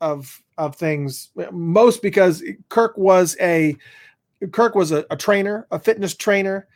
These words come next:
So that being the case, some of those things lent themselves to, to fitness training, the vitamin D twelve and some of the other things. I, I, I, I just don't <laughs> know. I don't know.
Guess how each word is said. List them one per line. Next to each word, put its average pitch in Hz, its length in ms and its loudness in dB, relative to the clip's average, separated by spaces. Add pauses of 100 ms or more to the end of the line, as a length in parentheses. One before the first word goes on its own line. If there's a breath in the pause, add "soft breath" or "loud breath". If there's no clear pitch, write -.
(240 soft breath)
So 175 480 0
that 196 280 4
being 196 220 2
the 175 80 -2
case, 185 480 -2 (100)
some 220 280 -2
of 208 60 0
those 196 220 0
things 180 360 -4
lent 175 260 -2
themselves 185 640 0
to, 165 500 0 (600)
to 156 140 -4
fitness 208 320 -2
training, 202 480 -4 (400 soft breath)
the 156 80 -4
vitamin 170 300 0
D 170 120 0
twelve 170 360 0
and 156 80 -4
some 165 140 -8
of 165 80 -2
the 170 80 -6
other 165 160 -4
things. 165 480 -8 (260)
I, 165 140 -4 (120)
I, 175 100 -6 (240)
I, 190 200 -14
I 180 160 -16
just - 300 -14
don't - 260 -14
<laughs> - 180 -14
know. - 300 -10 (680 loud breath)
I 220 140 2
don't 247 280 4
know. 233 500 4